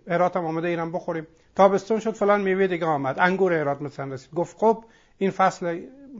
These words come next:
بگذاریم." چهار سالی آدم بر نمیگشت به بخارا، همه اطرافیان خانواده‌های اینا اونجا بود، مونده بودن. خب بالاخره در سفر بودن دیگه. چهار سالی پادشاه دل نمیکند از این شهر.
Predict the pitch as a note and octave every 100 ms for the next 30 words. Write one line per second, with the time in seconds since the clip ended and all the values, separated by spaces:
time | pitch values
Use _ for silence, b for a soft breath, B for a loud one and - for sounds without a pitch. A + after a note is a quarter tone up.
0 | F3+ F#3 G3 G3+ F#3+ b b b - A3
1 | C4+ D4+ D4 - C#4+ C#4+ C4+ A#3+ B3 A3+
2 | A#3 A3+ A#3 A3+ G#3+ - F3+ D#3+ - E3
3 | D#3 C#3+ F#3 A3 A#3 G#3+ F#3+ E3 b b
4 | G3 F#3+ G3 F#3 A3 G#3+ F#3+ F#3 F3 E3+
5 | F3 G3 F#3+ F3 E3+ F3 F#3 E3+ E3 E3+
6 | E3 F3 F3+ F3 E3+ - b b A3 A#3+
7 | A3+ A3 G#3 G3 G#3 F#3 B3 A#3+ F#3+ E3
8 | D#3+ F3 G#3 C4 C4+ C#4 B3 A#3+ A3+ B3
9 | A#3+ G3+ A#3 B3 A#3+ A3+ F3+ E3 D#3 D#3+
10 | E3 - F3+